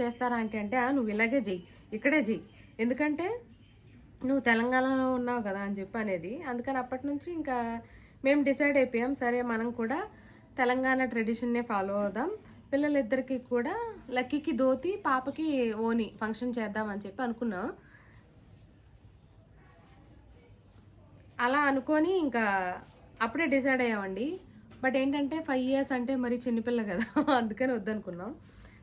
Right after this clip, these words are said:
దానికి తోడు ఏంటంటే నిజం చెప్పాలంటే లవ్లీ నైన్ ఇయర్స్ ఉన్నప్పుడు లక్కీకి లెవెన్ అన్నమాట. అప్పుడు చేద్దాం అనుకొని నేను గోల్డ్ కూడా షాపింగ్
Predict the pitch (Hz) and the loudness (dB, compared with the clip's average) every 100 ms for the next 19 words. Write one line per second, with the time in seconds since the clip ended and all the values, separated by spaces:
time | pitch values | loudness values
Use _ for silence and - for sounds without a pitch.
0 | - 247 277 277 277 277 262 247 247 370 | 0 2 2 2 2 4 0 -2 -4 -4
1 | 381 - 247 269 311 320 294 285 269 320 | -6 -4 -2 0 -2 -2 -2 -2 -2 -2
2 | 294 254 285 294 240 254 269 277 277 254 | 0 0 2 0 0 0 0 0 -2 -4
3 | 233 - 294 254 233 262 285 277 196 220 | -4 -4 -4 -4 -4 -6 -2 -2 -2 -2
4 | 240 196 165 160 - - - - - - | -4 -4 -8 -10 -14 -20 -20 -20 -12 -8
5 | 190 254 233 220 240 269 247 233 247 285 | -4 -2 0 -2 0 0 0 0 -2 0
6 | 311 254 233 220 226 233 226 247 233 214 | -2 -2 -2 0 2 2 0 -2 -4 -4
7 | 226 | -4